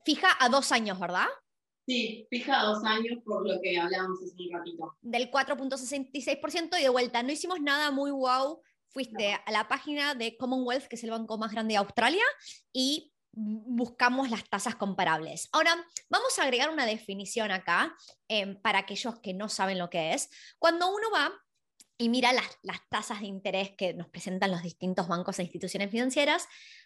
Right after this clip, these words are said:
Speaker 1: aparecen dos tasas en general. Una que es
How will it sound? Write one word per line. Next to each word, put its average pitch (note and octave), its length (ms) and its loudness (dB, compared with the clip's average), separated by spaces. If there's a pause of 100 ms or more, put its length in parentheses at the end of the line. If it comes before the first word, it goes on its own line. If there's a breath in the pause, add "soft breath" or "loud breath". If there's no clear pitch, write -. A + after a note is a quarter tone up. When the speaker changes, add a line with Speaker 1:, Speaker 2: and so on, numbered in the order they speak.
(140 loud breath)
Speaker 1:
aparecen C5+ 420 6
dos B4+ 180 2
tasas A3+ 300 0
en F3 140 -4
general. D#3 420 -4 (460 loud breath)
Una G#4+ 240 4 (400)
que C4+ 80 4
es - 320 -4